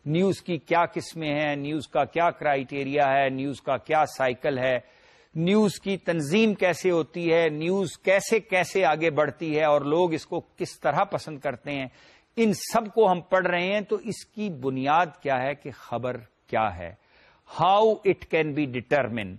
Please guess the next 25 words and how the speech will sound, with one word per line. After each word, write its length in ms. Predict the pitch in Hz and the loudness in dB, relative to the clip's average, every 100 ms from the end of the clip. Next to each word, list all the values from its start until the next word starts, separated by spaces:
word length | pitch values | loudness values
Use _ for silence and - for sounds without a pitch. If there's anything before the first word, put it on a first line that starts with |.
| - _ _ _ 127 | -18 _ _ _ -2
what 340 | 160 220 247 | 0 2 2
is 40 | |
specialized 1040 | 220 - - 196 175 - 165 180 220 180 202 | 0 -4 -4 -2 -2 0 2 2 0 -2 2
news 280 | 226 240 240 - _ _ - | 4 4 4 -2 _ _ 0
اور 160 | 214 | 2
what 480 | 170 120 180 233 190 | 2 0 0 0 -2
makes 560 | 185 208 208 - 131 127 | 2 4 2 -2 -8 -6
news؟ 220 | 101 92 - - | -6 -8 -12 -8
آپ 400 | - 175 185 - | 0 2 2 2
کو 160 | 196 185 | 2 2
بہت 400 | 131 143 185 - - | 2 0 0 0 0
سے 100 | 180 | 0
سورسز 600 | - 160 143 - 180 - | 0 -2 -2 -2 -6 -2
کا 100 | 175 | -2
پتہ 240 | 160 165 | 0 0
چلتا 500 | 156 156 131 147 139 | 0 -2 -2 -2 0
ہے۔ 240 | 127 127 123 - _ _ _ _ _ _ _ | 0 0 -2 -8 _ _ _ _ _ _ _
آج 380 | 170 185 220 - | 2 4 2 0
کے 180 | 233 214 - | 0 0 0
لیکچر 480 | 170 180 180 214 196 | 0 0 2 0 0
میں 200 | 180 175 | 0 -2
ہم 180 | 151 165 | -2 -2
نے 300 | 165 175 190 - - | -4 -4 -6 -10 -14
زیادہ 800 | 139 120 131 143 151 175 180 180 - _ | -12 -6 0 2 2 2 4 2 -2 _
اس 100 | - | -6